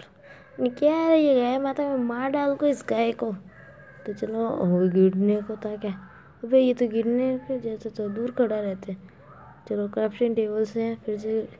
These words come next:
पिकैक्स बनानी पड़ेगी। तो चलो, क्या क्राफ्टिंग टेबल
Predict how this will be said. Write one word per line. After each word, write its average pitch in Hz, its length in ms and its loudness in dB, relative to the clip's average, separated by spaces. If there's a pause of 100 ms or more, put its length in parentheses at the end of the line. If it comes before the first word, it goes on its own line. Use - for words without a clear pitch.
(340)
पिकैक्स 214 480 0
बनानी 202 340 0
पड़ेगी। 202 360 0
तो 202 100 -8
चलो, 208 240 -8 (680)
क्या 233 140 4
क्राफ्टिंग 247 540 -2
टेबल 302 420 0